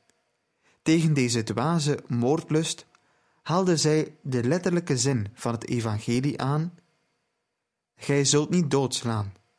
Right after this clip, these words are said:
Al wie doodt, zal de eeuwige verwerping verdienen. Al wie zich tegen zijn broeder vertoornt,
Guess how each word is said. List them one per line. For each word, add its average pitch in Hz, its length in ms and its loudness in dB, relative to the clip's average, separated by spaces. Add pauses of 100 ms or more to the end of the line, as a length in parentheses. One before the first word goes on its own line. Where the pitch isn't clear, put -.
(600)
Al 170 220 2
wie 123 160 0
doodt, 160 380 0 (460)
zal 147 320 0
de 135 120 -2
eeuwige 156 480 2
verwerping 123 560 0
verdienen. 131 500 -2 (1600)
Al 123 200 0
wie 113 180 0
zich 107 400 -2
tegen 117 300 -2
zijn 110 240 -2
broeder 135 320 0
vertoornt, 151 720 -2